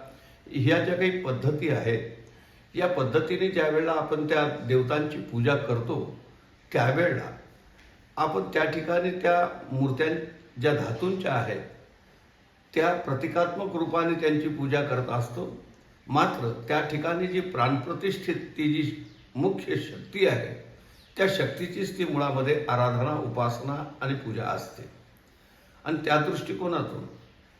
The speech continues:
एक महत्त्वाचा विचार या ठिकाणी आपल्याला आज असा करायचा आहे की अशी एखादी जर ऊर्जा स्रोत शक्ती आहे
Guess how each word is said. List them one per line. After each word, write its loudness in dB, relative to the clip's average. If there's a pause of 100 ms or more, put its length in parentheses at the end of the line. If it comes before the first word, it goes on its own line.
(140)
एक -2
महत्त्वाचा 2
विचार 0
या 0
ठिकाणी -2
आपल्याला -2
आज -4
असा -4
करायचा -4
आहे -10 (840)
की -6 (160)
अशी -2
एखादी -2
जर 2 (540)
ऊर्जा 2
स्रोत -2
शक्ती -2
आहे -6